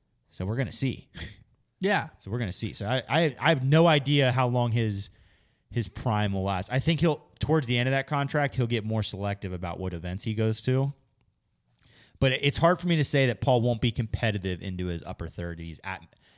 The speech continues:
Speaker 1: at majors. Like, maybe he's not, like, he's that guy that, oh,
Speaker 2: He's
Speaker 1: well,
Speaker 2: like
Speaker 1: well,
Speaker 2: Phil.
Speaker 1: Yeah, right. Like, 'cause, like, even Phil, like, he just won the Open a few years ago, or was it last year? Last year, I think it was. I think it was
Speaker 2: Yeah,
Speaker 1: last
Speaker 2: it was
Speaker 1: year.
Speaker 2: last year, two years
Speaker 1: Because he's
Speaker 2: ago.
Speaker 1: just, like,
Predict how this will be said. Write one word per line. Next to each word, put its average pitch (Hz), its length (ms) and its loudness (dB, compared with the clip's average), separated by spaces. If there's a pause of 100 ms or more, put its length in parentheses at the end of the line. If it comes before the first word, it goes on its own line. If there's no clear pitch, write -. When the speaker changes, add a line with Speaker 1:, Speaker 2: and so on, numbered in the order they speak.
(180)
Speaker 1:
at 123 240 -4
majors. 92 500 -4
Like, 120 220 -2 (260)
maybe 143 280 4
he's 143 200 0
not, 135 260 0
like, 120 180 0 (100)
he's 147 160 -2
that 143 160 4
guy 123 180 4
that, 113 180 0
oh, 110 280 2
Speaker 2:
He's 101 80 2
Speaker 1:
well, 185 80 6
Speaker 2:
like 170 180 4
Speaker 1:
well, 185 80 2
Speaker 2:
Phil. 151 260 2 (280)
Speaker 1:
Yeah, 120 380 2 (120)
right. 147 260 -2
Like, 147 200 2 (260)
'cause, 202 140 -2
like, 202 160 0
even 233 200 -4
Phil, 240 220 2
like, 127 140 2
he 175 160 -4
just 170 200 -2
won 160 440 0
the 131 160 2
Open 143 260 4
a 107 60 0
few 113 200 -2
years 107 300 2
ago, 101 140 -2
or 101 160 -4
was 95 240 -4
it - 20 -12
last 104 340 -6
year? 135 380 -4 (880)
Last 120 280 -4
year, 160 360 -2
I 160 60 -2
think 156 140 -2
it 156 80 -4
was. 180 200 0
I 107 60 -2
think 139 140 2
it - 20 6
was 160 80 4
Speaker 2:
Yeah, 135 60 0
Speaker 1:
last 127 140 4
Speaker 2:
it 156 40 -4
was 156 60 2
Speaker 1:
year. 165 120 4
Speaker 2:
last 151 240 4
year, 147 100 2
two - 120 -2
years 131 80 2
Speaker 1:
Because 214 120 6
he's 202 100 4
Speaker 2:
ago. 196 60 4
Speaker 1:
just, 208 100 4
like, 196 180 4